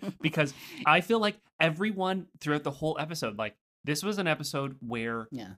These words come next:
Speaker 2: there was not, I didn't really feel like anyone actually stumbled this episode. No one did actually poorly.
Speaker 1: This was a
Speaker 2: This was
Speaker 1: difficult
Speaker 2: like
Speaker 1: week
Speaker 2: an
Speaker 1: that way. Yeah,
Speaker 2: elimination where
Speaker 1: totally.
Speaker 2: someone just has to get eliminated,
Speaker 1: Yeah,
Speaker 2: not
Speaker 1: yeah.
Speaker 2: someone deserving to,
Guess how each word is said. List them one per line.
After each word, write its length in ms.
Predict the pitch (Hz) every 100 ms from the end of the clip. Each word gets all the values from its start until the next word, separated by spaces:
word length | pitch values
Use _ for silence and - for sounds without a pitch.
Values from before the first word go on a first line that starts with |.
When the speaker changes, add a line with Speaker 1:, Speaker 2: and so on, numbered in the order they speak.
| -
Speaker 2:
there 260 | 120 127
was 280 | 117 123 117
not, 460 | 123 120 127 131 127 - _ _ _ _ _ -
I 100 | 160
didn't 160 | 226 208
really 140 | 226
feel 140 | 220 196
like 120 | 170
anyone 280 | 147 160 151
actually 300 | 151 143 120
stumbled 800 | - - - 135 139 110 - - -
this 160 | 117 113
episode. 320 | 107 - 101
No 180 | 113 123
one 280 | 143 151 143
did 340 | 127 127 120
actually 760 | 123 123 - - 127 117 113 101 -
poorly. 540 | - 135 143 151 202 233
Speaker 1:
This 220 | 214 185
was 160 | 165
a 60 | 156
Speaker 2:
This 260 | 147 165 165
was 80 | 175
Speaker 1:
difficult 220 | 160 160
Speaker 2:
like 200 | 147 131
Speaker 1:
week 120 | 131
Speaker 2:
an 80 | 147
Speaker 1:
that 160 | -
way. 80 | 147
Yeah, 20 |
Speaker 2:
elimination 520 | 156 139 131 107 139 151
where 80 | 127
Speaker 1:
totally. 140 | 113
Speaker 2:
someone 560 | - 135 127 131 127 117
just 260 | 110 -
has 460 | - - 117 - -
to 120 | 127
get 280 | 110 110 107
eliminated, 460 | 117 113 113 151 143
Speaker 1:
Yeah, 100 | 110
Speaker 2:
not 260 | 123 127 123
Speaker 1:
yeah. 80 | 117 -
Speaker 2:
someone 400 | - 135 123 117
deserving 680 | 117 101 104 104 104 101 98 _ _ _ _
to, 140 | -